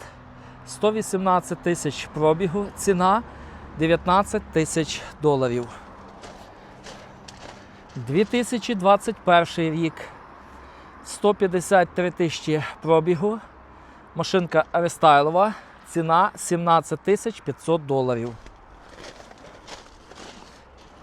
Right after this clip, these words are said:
Дві тисячі двадцять перший рік, пробіг сорок чотири тисячі, ціна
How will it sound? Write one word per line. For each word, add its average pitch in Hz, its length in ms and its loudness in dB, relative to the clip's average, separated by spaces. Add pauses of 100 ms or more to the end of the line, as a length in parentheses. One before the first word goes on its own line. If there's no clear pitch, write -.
(1400)
Дві 135 260 -2
тисячі 233 460 -4
двадцять 185 560 2 (220)
перший 175 480 2
рік, 165 240 0 (300)
пробіг 170 420 -2
сорок 180 380 0
чотири 151 380 -2
тисячі, 175 560 -2
ціна 160 460 0